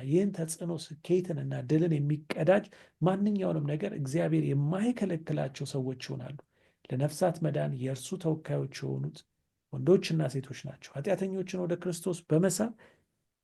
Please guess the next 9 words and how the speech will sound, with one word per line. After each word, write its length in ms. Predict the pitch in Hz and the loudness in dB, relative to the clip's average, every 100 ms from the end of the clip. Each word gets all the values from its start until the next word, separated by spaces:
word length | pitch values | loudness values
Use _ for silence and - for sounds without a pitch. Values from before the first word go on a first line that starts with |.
| - | -18
ጥልቅ 420 | - 233 208 - - | -2 0 2 -2 -4
ምኞት 380 | 160 160 165 151 | 2 2 2 -2
ለተሞሉ 480 | - 139 151 147 139 127 | -6 -6 -2 0 -2 -2
ሰዎች 360 | 175 220 254 - _ _ _ | 2 4 4 -2 _ _ _
የሰማያዊው 680 | 147 151 165 151 147 143 143 - | 4 6 4 4 2 0 -2 -2
ዓለም 280 | 156 160 147 135 - _ _ _ _ | 2 4 2 -2 -12 _ _ _ _
ተገንነትና 840 | - 202 180 170 151 139 135 131 127 127 | -6 2 4 4 2 0 -6 -8 -10 -8
ትብብር 500 | - 143 139 202 226 - | -2 0 2 0 -4 -8
ከእነርሱ 520 | - 139 123 123 - | -8 -6 -6 -8 -10